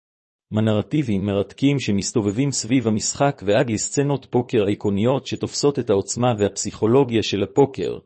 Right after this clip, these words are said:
המשחק הותיר חותם בל יימחה על התרבות הפופולרית. בין אם זה הפיתוי של דרמה עם הימורים גבוהים או המרכיבים האסטרטגיים של המשחק, הפוקר ממשיך לרתק את הקהל ולעורר יצירות יצירתיות.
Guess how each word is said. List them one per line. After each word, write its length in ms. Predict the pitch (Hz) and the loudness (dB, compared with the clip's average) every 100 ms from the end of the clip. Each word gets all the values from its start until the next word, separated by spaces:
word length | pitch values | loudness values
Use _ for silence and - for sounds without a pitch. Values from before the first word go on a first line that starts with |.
| _ _ _ | _ _ _
המשחק 460 | 101 98 - 147 147 | -6 -4 -2 -2 0
הותיר 340 | 113 - 131 | -2 0 -2
חותם 420 | 107 107 - 117 | -2 -4 -2 0
בל 160 | 113 107 | 0 0
יימחה 320 | 107 110 - | 0 -2 2
על 160 | 143 123 | 2 2
התרבות 400 | 117 101 117 117 | 0 0 0 -2
הפופולרית. 920 | 101 107 110 101 87 62 60 _ _ _ _ _ _ _ _ _ _ _ | -4 -4 0 0 0 -4 -12 _ _ _ _ _ _ _ _ _ _ _
בין 220 | 101 135 | -4 0
אם 120 | 165 120 | 0 2
זה 160 | 107 | 2
הפיתוי 420 | 98 95 - 131 | 2 0 -2 0
של 160 | 131 98 | 2 -2
דרמה 400 | 95 101 110 131 | 0 0 2 2
עם 160 | 123 104 | 0 0
הימורים 420 | 101 104 123 127 | 0 0 -2 -2
גבוהים 420 | 98 107 131 139 | 0 0 2 0
או 120 | 123 | 0
המרכיבים 520 | 107 104 - 98 139 | 0 0 -2 -2 0
האסטרטגיים 800 | 131 110 - 107 - 139 104 110 | 0 -2 0 0 2 0 0 -4
של 200 | 117 107 | -2 -2
המשחק, 600 | 95 90 - 104 90 - _ _ _ _ - | -2 -4 -4 -2 -2 -4 _ _ _ _ -16
הפוקר 480 | - 120 117 104 | -4 -2 0 0
ממשיך 480 | 92 92 90 135 - | 0 -4 -4 -6 -2
לרתק 460 | 107 90 - 147 131 | 0 0 0 0 0
את 100 | 110 | -4
הקהל 480 | 98 104 107 131 - | -2 0 0 0 0
ולעורר 420 | 101 104 117 123 | 2 2 2 0
יצירות 520 | 107 - 107 127 135 | 0 -2 -2 0 0
יצירתיות. 960 | 110 - 113 107 - 85 60 - _ | -4 -2 -2 -2 -4 -6 -6 -10 _